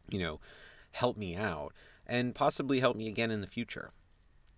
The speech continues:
I've learned a lot from, from thinking about life in terms of think win-win. Habit number five,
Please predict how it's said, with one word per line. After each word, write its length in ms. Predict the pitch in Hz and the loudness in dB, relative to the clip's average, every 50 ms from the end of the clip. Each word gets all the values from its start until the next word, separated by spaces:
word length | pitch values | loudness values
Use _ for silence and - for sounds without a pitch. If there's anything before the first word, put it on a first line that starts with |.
| _ _ _ - - - - _ _ _ - - | _ _ _ -20 -20 -20 -20 _ _ _ -12 -6
I've 200 | - 123 123 123 | -4 -4 -2 -2
learned 240 | 127 131 127 120 | -2 -2 -2 -2
a 40 | 113 | 0
lot 300 | 101 101 98 92 - - | 2 2 2 2 0 -2
from, 300 | - - 92 85 80 71 - | -6 -8 -8 -8 -8 -10 -12
from 200 | - - 92 82 | -10 -10 -8 -8
thinking 280 | - 92 85 - 90 85 | -6 -6 -6 -6 -6 -6
about 240 | 82 78 73 69 | -6 -6 -6 -6
life 300 | 69 78 73 - - - | -6 -6 -8 -8 -10 -14
in 200 | - - 80 78 | -14 -14 -12 -12
terms 340 | - - - 78 76 76 - | -12 -10 -12 -10 -10 -10 -12
of 100 | 73 - | -12 -14
think 280 | - - 73 69 - - | -14 -14 -14 -14 -14 -16
win-win. 540 | - - 62 57 57 52 50 50 50 - - - _ _ _ - - - - - - - - - - - - - - - _ - _ _ - | -16 -16 -16 -16 -18 -18 -18 -18 -18 -20 -20 -20 _ _ _ -20 -20 -20 -20 -20 -20 -20 -20 -20 -20 -20 -20 -20 -20 -20 _ -20 _ _ -12
Habit 340 | - - 160 185 190 175 | -2 2 2 2 4 4
number 260 | 156 156 147 135 120 117 | 2 2 2 2 0 -2
five, 580 | - - - 95 80 80 73 - - - - | 0 0 2 2 2 0 -2 -6 -10 -14 -20